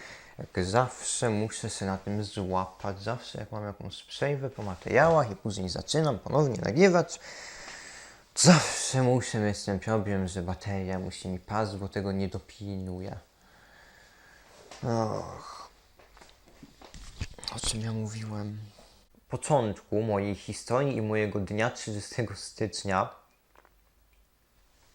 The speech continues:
To był styczeń, prawda? Boże, zapomniałem, czy to był styczeń? Styczeń. Siedziałem te, ile to jest? Cztery?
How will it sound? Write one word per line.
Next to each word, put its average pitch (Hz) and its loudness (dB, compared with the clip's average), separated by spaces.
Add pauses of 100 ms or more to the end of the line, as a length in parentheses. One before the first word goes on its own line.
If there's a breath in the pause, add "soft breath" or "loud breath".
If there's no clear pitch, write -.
(540)
To 113 -12
był 101 -10
styczeń, - -8
prawda? 104 -12
Boże, 104 -6
zapomniałem, 117 2
czy - -6
to 156 6
był 156 4
styczeń? 98 -2 (1400 soft breath)
Styczeń. 110 -6 (2750 soft breath)
Siedziałem 101 0
te, 98 -6 (260)
ile 101 -6
to - -10
jest? - -16
Cztery? 113 -8